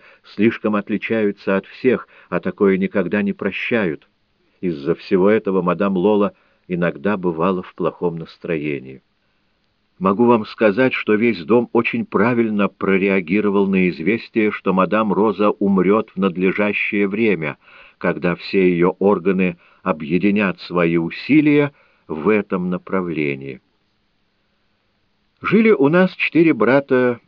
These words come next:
Заумы, грузчики,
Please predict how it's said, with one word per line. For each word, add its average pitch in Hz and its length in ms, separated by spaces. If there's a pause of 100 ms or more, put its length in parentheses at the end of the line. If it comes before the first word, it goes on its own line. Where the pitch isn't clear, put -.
(240)
Заумы, 92 800 (640)
грузчики, 123 800